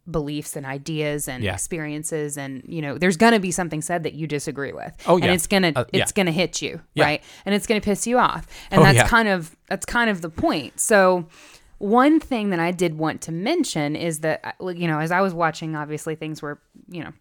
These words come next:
Speaker 1: pissing me off, and I'd be yelling at the T V. I was yelling at the T V too when I watched it, but, um, I found it interesting that, so we tested nobody can leave your circle. We tested you can't vote for yourself.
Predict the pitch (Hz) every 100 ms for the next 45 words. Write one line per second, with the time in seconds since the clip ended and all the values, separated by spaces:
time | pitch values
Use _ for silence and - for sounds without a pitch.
0 | - 160 160 147 135 135 131 131 135 143
1 | 139 160 131 123 127 147 139 139 151 180
2 | 170 143 127 - - 110 - - - -
3 | - - - - - 165 - - - -
4 | _ 175 165 156 156 156 _ _ _ _
5 | _ _ _ _ _ 196 190 - - 240
6 | 254 254 240 - 202 196 196 - - 165
7 | 160 156 147 147 143 - - 175 160 214
8 | 202 - 202 185 180 165 175 185 170 165
9 | 165 - 143 - - 175 _ _ - -
10 | - - 180 180 175 - 180 170 160 180
11 | 160 165 165 151 165 165 160 - -